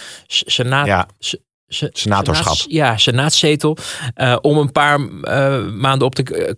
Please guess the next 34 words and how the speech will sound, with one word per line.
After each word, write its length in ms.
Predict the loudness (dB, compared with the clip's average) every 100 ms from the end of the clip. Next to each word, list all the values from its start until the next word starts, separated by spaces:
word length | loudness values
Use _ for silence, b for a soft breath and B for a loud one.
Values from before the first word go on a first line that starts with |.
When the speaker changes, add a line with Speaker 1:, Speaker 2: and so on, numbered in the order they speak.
| -6
Speaker 1:
op 160 | -6 -2
de, 480 | 0 2 0 -2 -8
eh, 280 | -8 -4 -2
winkel 240 | 0 0
te 100 | -2
passen. 340 | -4 -4 -4 -2
Dus 120 | -2
het 100 | -2
is 160 | -2 -2
op 180 | -2 -2
zich 220 | 0 0
dan 160 | 0 0
logisch 440 | 2 0 -2 -2
dat 200 | -2 -2
je 80 | -4
iemand 460 | -4 -2 -2 -2 -4 B B B _
neemt 640 | -6 0 2 2 2 -2 -4
die 520 | -4 -2 -2 -6 -12 -20 -10
wat 160 | -4 0
dat 120 | 0
betreft 320 | -2 -2 -2
die 140 | -2 -2
ambitie 360 | 0 0 2
niet 200 | 2 2
heeft. 420 | 0 -2 -4 -6 -4
Alleen 280 | -2 0 0
die 100 | 0
moet 160 | -2
dan 140 | -4 -6
ook 120 | -8
nog 80 | -6
wel 120 | -2
ja 240 | 0 0 0
zeggen. 420 | -2 -2 -4